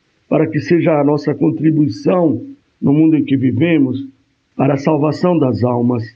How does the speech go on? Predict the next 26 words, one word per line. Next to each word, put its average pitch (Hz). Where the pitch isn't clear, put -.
Um 127
grande 139
homem 131
que 139
via 139
o 120
próprio 160
Senhor 127
na 127
figura 127
dos 131
irmãos 123
que 110
sofriam 147
foi -
São 156
Camilo 135
de 120
Leles, 120
o 208
santo 143
festejado 127
no 127
dia 120
de 117
ontem. 117